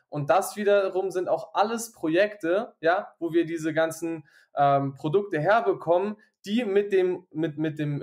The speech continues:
mit dem Gewinn dadurch, äh, wieder was Gutes für die Bienen tun. Zum Beispiel, indem sie Wildwiesen kaufen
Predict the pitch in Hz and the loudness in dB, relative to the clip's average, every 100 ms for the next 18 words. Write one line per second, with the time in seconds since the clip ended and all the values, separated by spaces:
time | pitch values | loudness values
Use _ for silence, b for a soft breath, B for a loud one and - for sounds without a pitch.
0 | 135 139 139 135 131 127 190 254 185 151 | -2 -2 -2 0 0 0 0 2 2 2
1 | 165 190 196 160 170 165 175 175 180 - | 2 0 -2 0 0 0 0 2 2 -2
2 | 208 196 - 190 190 165 202 185 135 127 | -8 -8 -8 -10 -8 -4 -4 -4 -8 -10
3 | 123 180 165 175 175 175 170 165 175 165 | -6 0 2 2 0 -4 -2 0 -2 -4
4 | 170 175 226 233 175 165 143 139 139 123 | -2 0 0 -2 -6 -4 -4 -2 2 2
5 | 123 127 123 | 0 -8 -14